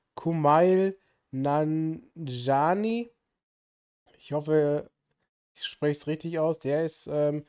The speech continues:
derjenige, der die Kugel an Ray verkauft.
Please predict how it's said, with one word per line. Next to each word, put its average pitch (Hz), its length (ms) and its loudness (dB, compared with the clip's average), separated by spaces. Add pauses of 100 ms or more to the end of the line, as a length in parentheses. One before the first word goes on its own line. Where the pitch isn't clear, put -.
(320)
derjenige, 156 580 0
der 143 220 0
die 139 340 -6
Kugel 220 480 -2
an 131 380 -2
Ray 127 380 0
verkauft. 147 800 -2